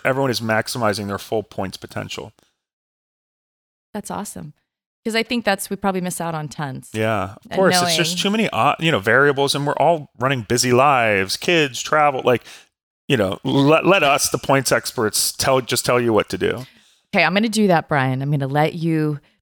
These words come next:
Speaker 2: be the
Speaker 1: Yes.
Speaker 2: expert and help me so that I can
Speaker 1: And you'll be in
Speaker 2: travel the
Speaker 1: South
Speaker 2: world
Speaker 1: Africa
Speaker 2: for free.
Speaker 1: before you know it. <laughs>
Speaker 2: And I'm gonna be, hey, I'm hitting you up. You think I'm not?
Speaker 1: Yeah,
Speaker 2: 'Cause
Speaker 1: no.
Speaker 2: I am, we're, I'm one of those real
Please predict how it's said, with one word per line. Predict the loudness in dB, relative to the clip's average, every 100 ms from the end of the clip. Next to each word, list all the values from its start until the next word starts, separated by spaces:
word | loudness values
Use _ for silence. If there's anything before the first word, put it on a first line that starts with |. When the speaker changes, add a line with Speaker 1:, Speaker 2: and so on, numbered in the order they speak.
| 0
Speaker 2:
be |
the | 2
Speaker 1:
Yes. | 4 2
Speaker 2:
expert | 0 0 2 4 4
and | 0 0
help | 2 0
me | 2 2 2
so | 2 0
that | 0
I | 0 0
can | 0 0
Speaker 1:
And | 2
you'll | 4
be | 4
in |
Speaker 2:
travel | 4
the | 4
Speaker 1:
South | 4 4
Speaker 2:
world | 4 2 2
Speaker 1:
Africa | 2 4
Speaker 2:
for | 2
free. | 4
Speaker 1:
before | 4 4
you | 4 4
know | 6 6
it. | 6 4
<laughs> | 0 0 2
Speaker 2:
And | 2
I'm | 2
gonna | 0
be, | 0 0
hey, | 2 4
I'm | 4 4
hitting | 2 2
you | 0 4
up. | 4 4
You | 2 0
think | 2 2
I'm | 2 4
not? | 4 4 2 2 -2
Speaker 1:
Yeah, | -4
Speaker 2:
'Cause | 0 2 2
Speaker 1:
no. | 2
Speaker 2:
I | 4
am, | 4 4 2
we're, | 4 6 6
I'm | 4 2 0 -2
one | -2 2
of |
those | 2 2
real | 2 4 4